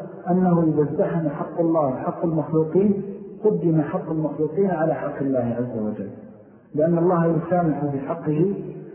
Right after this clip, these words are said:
والمخلوق لا يسامح. وهذا له أصول كثيرة في الكتاب والسنة، وتقدم معنا غير مرة تنبيه على هذه المسألة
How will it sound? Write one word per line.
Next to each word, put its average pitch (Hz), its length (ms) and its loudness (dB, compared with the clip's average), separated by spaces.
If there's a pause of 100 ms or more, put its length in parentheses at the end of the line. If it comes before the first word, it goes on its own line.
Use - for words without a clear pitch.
(160)
والمخلوق 160 560 2
لا 160 160 4
يسامح. 139 520 0 (560)
وهذا 165 300 4
له 160 340 2
أصول 180 240 2
كثيرة 160 300 2
في 143 100 -4 (160)
الكتاب 156 260 0
والسنة، 185 420 0
وتقدم 165 560 2
معنا 165 400 2 (420)
غير 185 240 4
مرة 131 480 0 (260)
تنبيه 156 240 2
على 147 140 0
هذه 151 140 2
المسألة 156 480 0